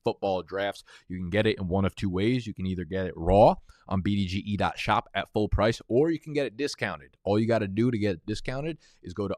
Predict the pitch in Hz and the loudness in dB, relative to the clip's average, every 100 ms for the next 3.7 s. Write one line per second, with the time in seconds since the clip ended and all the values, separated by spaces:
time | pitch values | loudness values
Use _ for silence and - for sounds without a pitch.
0 | - 107 110 104 98 - 101 101 - 92 | -4 0 2 2 0 -4 -8 -8 -8 -6
1 | 87 80 104 85 73 90 82 92 101 110 | -6 -6 -8 -8 -8 -12 -8 -6 -4 -2
2 | 110 101 101 98 98 98 95 92 - 95 | 0 0 0 0 -2 0 2 0 -2 -6
3 | 92 - 92 - 101 127 | -6 -10 -18 -6 -4 -4